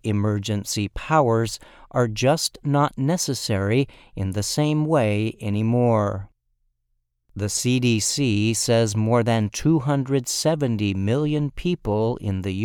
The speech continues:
U S, or just over eighty-one percent of the population, have received at least one shot of a covid nineteen vaccine.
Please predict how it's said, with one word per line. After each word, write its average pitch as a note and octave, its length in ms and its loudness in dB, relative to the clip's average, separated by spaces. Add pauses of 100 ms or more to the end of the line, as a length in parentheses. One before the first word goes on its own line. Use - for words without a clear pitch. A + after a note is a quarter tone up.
U A#2+ 140 0
S, B2 360 -2 (500)
or C3+ 360 2
just C3 440 0
over C#3 380 2
eighty-one C#3 720 0
percent B2 640 -2
of G#2 200 0
the G2+ 120 -2
population, A#2 920 -2 (400)
have C3+ 200 0
received C3+ 640 0 (100)
at C#3 180 0
least C3+ 380 -2
one C3 320 2
shot A#2+ 640 -2 (180)
of B2+ 140 -2
a B2+ 80 0
covid A#2 600 0
nineteen B2+ 760 -2
vaccine. G2 840 0